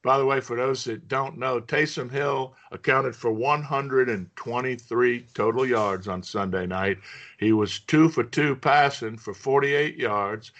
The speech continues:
He led the team in rushing, seven carries for fifty-four yards, a long of twenty-three, and he caught a pass for twenty-one yards.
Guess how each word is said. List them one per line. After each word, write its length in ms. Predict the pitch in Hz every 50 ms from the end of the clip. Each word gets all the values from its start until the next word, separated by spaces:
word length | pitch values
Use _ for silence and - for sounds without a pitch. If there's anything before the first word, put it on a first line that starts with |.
| - - - _
He 160 | 120 120 113
led 340 | 113 123 156 180 190 185 156
the 100 | 180 170
team 400 | 165 - 190 175 170 170 165 160
in 140 | 147 139 127
rushing, 580 | 135 160 180 185 - - 139 123 127 135 135 - _ _ _ _
seven 460 | - - - 143 147 151 151 147 139
carries 580 | - 160 143 139 139 135 135 139 139 135 127
for 180 | - - - -
fifty-four 760 | - - 165 165 170 165 - - 139 123 - 147 139 135 131 127
yards, 540 | 123 123 120 120 117 117 120 120 113 107
a 60 | 110 101
long 360 | 104 113 120 123 127 127 120
of 180 | 110 - -
twenty-three, 840 | - - 139 127 127 123 120 113 117 - 147 156 156 156 147 143 147 - - - - - - -
and 120 | 151 156
he 80 | 160 151
caught 280 | - 180 165 165 160
a 40 | 156
pass 400 | 160 185 175 175 165 156 - -
for 140 | - 123 117
twenty-one 580 | 120 - 127 113 104 98 95 92 87 85 80
yards. 540 | 78 80 - - - _ _ _ - - _